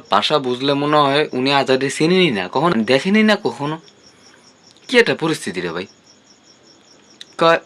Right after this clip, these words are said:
তার আগে কিন্তু এরকম একটা বক্তব্য দিছিল আমাদের, আহ, জনপ্রিয় টাকলা মুরাদ, ওনারও পরিস্থিতি আমরা দেখছি। But এখন যে দুদু যে পরিস্থিতি, আমার মনে হয় যে এটা টাকলা মুরাদের মতো অবস্থা হইতে পারে।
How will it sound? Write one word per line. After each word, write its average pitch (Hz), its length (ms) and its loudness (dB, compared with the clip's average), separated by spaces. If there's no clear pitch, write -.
তার 165 140 6
আগে 170 100 2
কিন্তু 180 220 0
এরকম 185 200 4
একটা 175 160 0
বক্তব্য 151 500 0
দিছিল 131 440 0
আমাদের, 101 520 0
আহ, 87 160 -2
জনপ্রিয় 101 500 0
টাকলা 104 280 0
মুরাদ, 87 280 -8
ওনারও 151 280 2
পরিস্থিতি 160 340 -2
আমরা 123 160 0
দেখছি। - 400 -6
But - 100 -6
এখন 139 460 -2
যে 156 120 4
দুদু 104 380 -2
যে 127 140 2
পরিস্থিতি, 143 640 0
আমার 139 300 2
মনে 170 240 -2
হয় 170 240 0
যে 165 180 2
এটা 160 180 0
টাকলা 156 300 -2
মুরাদের 143 340 2
মতো 120 240 -2
অবস্থা 104 280 -2
হইতে 82 200 -8
পারে। 80 220 -10